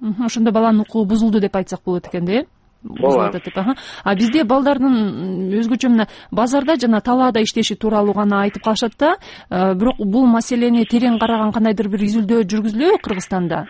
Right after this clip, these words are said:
Speaker 2: Ооба, албетте. Бул, бу, эмгек, эмгек, э, балдардын эмгек боюнча көп эле, э, ар кандай изилдөөлөр болот.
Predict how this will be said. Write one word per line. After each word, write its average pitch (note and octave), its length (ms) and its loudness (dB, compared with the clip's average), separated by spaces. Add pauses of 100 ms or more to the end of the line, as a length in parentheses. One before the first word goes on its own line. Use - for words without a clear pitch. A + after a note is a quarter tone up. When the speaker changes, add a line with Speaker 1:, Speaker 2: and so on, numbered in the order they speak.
(1000)
Speaker 2:
Ооба, F3+ 380 4
албетте. G3 600 2
Бул, D#3 200 -2
бу, D#3+ 720 2
эмгек, F3+ 720 0
эмгек, F#3 380 0
э, C#3+ 280 4
балдардын F3 540 0
эмгек F#3 320 0
боюнча F#3+ 560 0
көп E3+ 240 4
эле, F#3 160 2
э, C#3 400 4
ар D3+ 380 0
кандай E3 260 0
изилдөөлөр D#3+ 480 0
болот. F#3 340 2